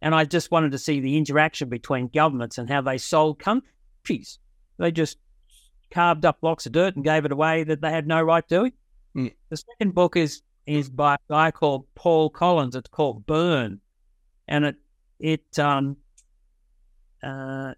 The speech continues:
Speaker 1: it documents the bushfires we've had here in Australia and the inaction by various governments to, to implement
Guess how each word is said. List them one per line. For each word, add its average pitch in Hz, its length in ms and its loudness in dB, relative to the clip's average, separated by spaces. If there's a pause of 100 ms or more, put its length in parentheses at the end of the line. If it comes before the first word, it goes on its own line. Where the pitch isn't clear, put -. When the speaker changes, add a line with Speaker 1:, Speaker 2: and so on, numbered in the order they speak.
Speaker 1:
it 147 140 -10
documents 196 680 2
the 156 100 -4
bushfires 143 800 2
we've 143 160 -6
had 143 240 -2
here 151 220 2
in 131 80 -2
Australia 135 680 0 (200)
and 147 180 2
the 156 220 2
inaction 165 640 -4
by 131 580 0 (260)
various 147 500 0
governments 143 760 -2 (580)
to, 139 160 -6 (220)
to 156 120 2
implement 151 520 0